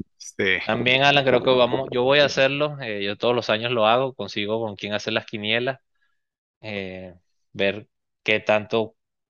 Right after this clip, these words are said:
Speaker 2: pensamos que va a pasar, quién va a clasificar.
Speaker 1: Eso, eso a mí me encanta ahorita. Si,
Speaker 2: <clears throat>
Speaker 1: si consigues o tienes un grupo, avísame, o si la gente que está
Speaker 2: La
Speaker 1: escuchando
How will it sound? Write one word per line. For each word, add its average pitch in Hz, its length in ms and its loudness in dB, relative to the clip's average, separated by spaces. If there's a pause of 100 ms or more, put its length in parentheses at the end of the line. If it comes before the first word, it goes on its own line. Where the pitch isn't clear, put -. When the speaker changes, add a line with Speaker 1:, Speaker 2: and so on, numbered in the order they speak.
(200)
Speaker 2:
pensamos 107 520 -4
que 110 80 -2
va 104 80 4
a 98 60 0
pasar, 117 500 0
quién 104 260 -2
va 104 60 2
a 98 60 -4
clasificar. 110 580 2
Speaker 1:
Eso, 143 120 2
eso 160 340 4
a - 20 2
mí 170 120 2
me 165 120 2
encanta 127 360 2
ahorita. 123 400 -6 (140)
Si, - 180 -6
Speaker 2:
<clears throat> 135 140 0
Speaker 1:
si 120 160 -2
consigues 160 460 6
o 165 80 4
tienes 151 220 2
un 156 80 0
grupo, 180 480 4 (500)
avísame, 160 800 4 (180)
o 185 200 4
si 143 280 -2
la 131 120 -8
gente 127 320 -8
que 139 80 -4
está - 140 -10 (140)
Speaker 2:
La 120 260 4
Speaker 1:
escuchando 143 200 -2